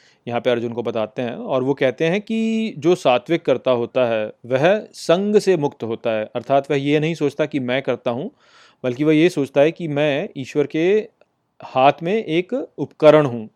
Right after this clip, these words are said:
अर्थात मैं निमित्त हूँ। वह अहंकार को मानने वाला नहीं होता है, वह स्वयं के अहंकार को नहीं मानता है, वह दृढ़ उत्साह से भरा होता है और वह सफलता और असफलता दोनों से ही अप्रभावित रहता है।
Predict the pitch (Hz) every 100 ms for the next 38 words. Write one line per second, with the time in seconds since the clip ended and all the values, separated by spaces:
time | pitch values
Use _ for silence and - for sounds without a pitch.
0 | _ 120 135 139 185 160 143 185 - 123
1 | 110 104 _ _ _ _ - - - 135
2 | 156 165 151 135 151 170 175 185 190 190
3 | 190 180 - 127 135 151 165 170 165 180
4 | 151 123 160 143 120 - 110 113 123 135
5 | 143 139 151 135 131 135 143 139 208 262
6 | _ _ _ - 120 120 175 160 123 113
7 | 117 110 110 _ _ _ - 131 135 156
8 | 160 156 139 117 180 202 156 - 151 147
9 | 190 196 143 139 135 123 123 135 175 233
10 | 160 156 214 240 - 156 160 160 196 202
11 | 202 139 147 151 147 196 175 127 139 156
12 | - 151 202 - 143 143 131 110 110 135
13 | 139 110 104 104 101 110 107 _